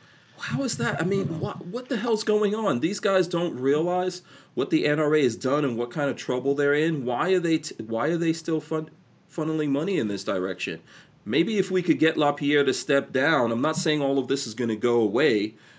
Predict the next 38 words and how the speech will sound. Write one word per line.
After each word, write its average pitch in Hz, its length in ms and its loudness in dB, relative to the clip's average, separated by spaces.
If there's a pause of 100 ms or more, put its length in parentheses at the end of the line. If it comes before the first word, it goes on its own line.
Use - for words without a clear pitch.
(160)
but 123 120 4
it, 113 260 -2
but, 113 340 0
you 135 80 0
know, 104 360 -2 (100)
we 123 140 -4
could, 120 320 2
we 123 160 -2
could 123 280 -4 (180)
make 151 340 0
this, 160 340 -2 (140)
this 143 200 0
organization 135 840 -2
functionable 113 840 -2 (320)
to 135 100 -8
those 127 280 4
of 120 80 -2
us 123 160 0
that 104 180 2
need 151 320 2
it, 104 320 2 (560)
and 113 720 0
maybe 147 260 2
it'll 151 200 4
release 143 380 4
some 139 200 0
of 131 80 0
this 120 180 2
pressure 120 440 -2
and 113 100 -2
things 127 240 -2
won't 120 180 -2
be 117 80 0
so 113 220 0
bad. 110 560 0
They - 180 -2
obviously 143 580 0
clearly 127 800 0